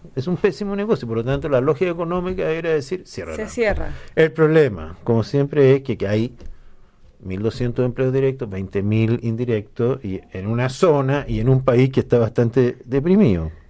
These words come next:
Speaker 2: Sí.
Speaker 1: Ahora, todo esto le explotó al frente al gobierno, que, ah,
Speaker 2: Y no,
Speaker 1: est-,
Speaker 2: no,
Speaker 1: está tratando
Speaker 2: no
Speaker 1: de
Speaker 2: lo vio venir.
Speaker 1: que no lo vio venir, pero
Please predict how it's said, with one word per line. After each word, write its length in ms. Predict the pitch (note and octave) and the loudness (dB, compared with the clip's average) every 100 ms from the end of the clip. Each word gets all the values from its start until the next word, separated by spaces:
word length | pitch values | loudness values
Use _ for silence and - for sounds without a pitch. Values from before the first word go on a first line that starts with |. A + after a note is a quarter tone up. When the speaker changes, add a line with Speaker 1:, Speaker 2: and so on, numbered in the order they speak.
| - - | -20 -18
Speaker 2:
Sí. 100 | - | 2
Speaker 1:
Ahora, 220 | C#3 D3 | 6 6
todo 120 | F3+ | 6
esto 180 | G#3+ - | 4 2
le 100 | A3 | 2
explotó 600 | F#3+ C#3 A#2+ C3 D3 - - _ - - - _ - - - - - - - | 2 2 2 4 4 2 -8 _ -20 -20 -20 _ -20 -20 -20 -20 -18 -18 -10
al 140 | - A2+ | -8 -8
frente 400 | - C3+ D3 D#3+ | -6 -6 -6 -6
al 80 | D#3+ | -6
gobierno, 680 | E3 D3+ A2+ A2 D3+ D#3+ - C#3 C3+ - | -8 -6 -6 -6 -8 -10 -14 -16 -18 -10
que, 360 | A2+ A2 G2 - - - _ | -6 -6 -6 -10 -20 -20 _
ah, 120 | C3+ G3+ | -6 -4
Speaker 2:
Y 80 | |
no, 100 | A3 | -6
Speaker 1:
est-, 260 | - - - | -8 -14 -12
Speaker 2:
no, 100 | A#3+ G#3+ | -4 0
Speaker 1:
está 160 | F3+ - | 0 2
tratando 420 | C3+ - - - | 2 2 2 4
Speaker 2:
no 60 | |
Speaker 1:
de 60 | D#4 | 4
Speaker 2:
lo 100 | C#4+ | 4
vio 160 | C4 A#3 | 2 2
venir. 380 | G#3 F3+ D#3+ B2+ | 0 -4 -8 -6
Speaker 1:
que 140 | B2+ | -4
no 220 | A#2+ D3 A3 | 0 2 4
lo 120 | G3 | 2
vio 200 | F#3+ E3+ | 0 -6
venir, 420 | F#3 D3 A2+ A#2 - - - - - | -6 -6 -6 -8 -12 -18 -20 -20 -2
pero 440 | D#3 E3 F#3 G3 | 0 4 2 0